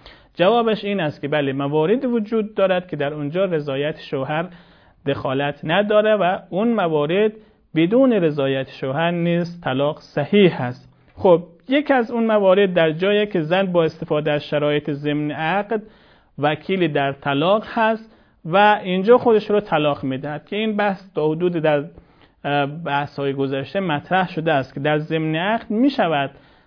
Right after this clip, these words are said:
زن برای خودش یک شرط‌هایی بگذارد. از جمله شرط‌هایی که می‌گذارد این است که اگر شوهر شرایطی بالاخره اگر معتاد شد، اگر زندانی شد، اگر مثلاً خرجش را نداد،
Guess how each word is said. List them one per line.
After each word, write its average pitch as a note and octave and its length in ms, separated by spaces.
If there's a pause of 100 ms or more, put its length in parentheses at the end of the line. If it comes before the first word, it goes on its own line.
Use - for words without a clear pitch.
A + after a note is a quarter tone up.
(160)
زن D3 520
برای C#3 300
خودش D3+ 520 (100)
یک G#3 360
شرط‌هایی E3+ 680
بگذارد. G#3 640 (400)
از F#3 260
جمله A3 300
شرط‌هایی G#3+ 580
که G#3+ 140
می‌گذارد E3+ 540
این F3+ 200
است C3+ 280
که D#3 220
اگر F#3 280
شوهر F3 640 (560)
شرایطی A3+ 720
بالاخره D#3+ 440
اگر E3+ 180
معتاد E3 560
شد، C#3+ 260
اگر D3 220
زندانی C#3+ 680
شد، D3 260
اگر C#3+ 360 (180)
مثلاً F#3 520
خرجش F#3 540
را D#3+ 120
نداد، E3 540